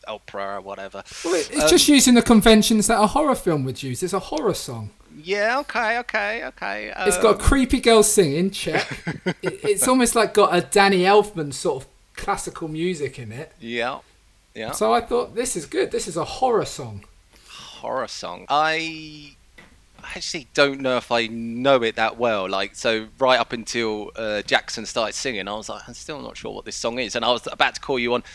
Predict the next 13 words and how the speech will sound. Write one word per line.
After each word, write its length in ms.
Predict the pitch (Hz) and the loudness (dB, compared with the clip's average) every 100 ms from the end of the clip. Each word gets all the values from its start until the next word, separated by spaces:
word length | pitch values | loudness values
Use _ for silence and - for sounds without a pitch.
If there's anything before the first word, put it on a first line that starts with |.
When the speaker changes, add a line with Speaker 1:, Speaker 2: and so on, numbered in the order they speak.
| - | -10
Speaker 1:
Did 120 | 156 | -6
you 80 | 151 | -4
just 200 | 151 - | -2 -2
Google 320 | 151 147 127 | 2 2 2
some, 300 | 120 139 120 - _ - - - - - - | -4 -4 -6 -8 _ -20 -20 -20 -20 -20 -12
you 120 | 147 127 | -2 0
know, 160 | 107 98 - | 0 -2 -12
Speaker 2:
No. 80 | 151 | -2
Speaker 1:
random 480 | - 127 156 123 113 | 4 4 4 2 -2
scary, 840 | - - 160 151 135 117 113 110 - | -4 4 6 8 6 2 -2 -4 -4
you 120 | 127 | -4
know, 180 | 104 101 | -2 -4
"Rrr," 540 | 98 175 151 123 101 | -2 0 0 -2 -4